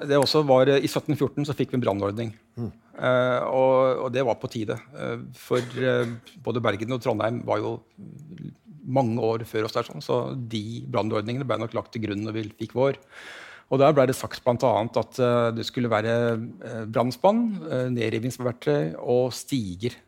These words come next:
Speaker 1: eh, på, i alle, alle gårder. Og stigene skulle være så høye at de minst nådde til taket. Eh, det var, skulle være to brannvisitasjoner,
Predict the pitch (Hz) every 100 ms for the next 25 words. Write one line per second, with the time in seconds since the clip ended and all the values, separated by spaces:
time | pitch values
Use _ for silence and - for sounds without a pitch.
0 | - 131 123 110 120 117 113 113 - 123
1 | 120 110 113 - - 117 117 120 113 101
2 | 135 - - - - - 131 135 117 113
3 | 156 - 135 120 101 110 107 123 120 98
4 | 120 113 113 110 110 - 113 104 - -
5 | 101 101 131 - _ _ _ _ _ _
6 | _ _ _ _ _ - 127 127 131 127
7 | 123 131 131 127 - 131 127 - 120 131
8 | 113 104 110 123 127 139 127 151